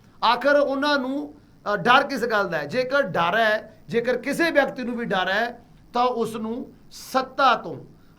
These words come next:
ਰਾਜਨੀਤੀ ਤੋਂ ਦੂਰ ਹੋ ਜਾਣਾ ਚਾਹੀਦਾ ਹੈ ਤੇ ਉਹਨਾਂ ਨੂੰ ਕੋਈ ਹੋਰ ਕੰਮਕਾਰ ਕਰ ਲੈਣਾ ਚਾਹੀਦਾ ਹੈ। ਉਹਨਾਂ ਨੂੰ ਪੋਲਟਰੀ ਫਾਰਮ ਖੋਲ੍ਹ ਲੈਣੇ ਚਾਹੀਦੇ ਨੇ। ਇਸ ਤਰ੍ਹਾਂ ਦੀਆਂ ਗੱਲਾਂ ਜਿਹੜੀਆਂ, ਅ, ਭਗਵੰਤ ਮਾਨ ਜੀ ਪਹਿਲਾਂ ਕਰਦੇ ਹੁੰਦੇ ਸੀ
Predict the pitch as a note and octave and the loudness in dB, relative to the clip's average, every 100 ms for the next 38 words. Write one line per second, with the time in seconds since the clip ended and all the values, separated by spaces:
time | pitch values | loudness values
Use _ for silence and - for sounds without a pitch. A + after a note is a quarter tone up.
0 | E3 G#3+ A#3 C#4 C#4+ D4+ D4 C#4 C4 C4 | -2 4 8 8 6 -2 -4 -6 -2 -2
1 | G3+ B3 A3 A3+ G#3+ G#3 G#3 F#3+ F#3+ G3+ | 0 -4 0 2 0 -4 -4 -6 -6 -4
2 | A3 A#3+ - - _ _ B3+ C4 B3+ C4 | -4 -4 -8 -20 _ _ -2 0 0 2
3 | C4+ B3+ B3+ C#4+ B3 G3+ A3 B3+ B3+ B3 | 0 0 -4 -4 -2 2 4 4 4 -2
4 | A#3 A3+ G#3+ G#3 F#3 F3 E3 D#3+ D3 C#3+ | 0 -2 -2 -2 -4 -4 -6 -8 -10 -10
5 | A#2+ A#2 - _ G#3+ B3 C#4 D#4+ D#4+ D4 | -12 -14 -20 _ -6 -2 0 0 -2 2
6 | D4 D4 C#4+ A3+ A3+ G#3+ G3+ G3 G#3+ G#3 | 2 2 -2 0 2 0 -4 -4 -2 -4
7 | F#3+ E3 E3+ E3+ G3+ B3 C#4 C4 B3 G#3 | -6 -8 -8 -8 -10 -4 -2 0 -2 -2
8 | A3 A3 G#3+ A3+ A#3 - - - G#3 G3+ | -2 -4 -6 -6 -8 -12 -20 -10 -2 -2
9 | G3+ A3+ A#3 A3+ G3 G3+ F#3+ F#3 F#3 F3+ | -2 -4 0 0 -2 -4 -4 -4 -6 -6
10 | F#3+ G3+ F3 E3 F3+ G3 A3 A3 A#3 A#3 | -4 -4 -4 -4 -6 -4 -6 -6 -8 -10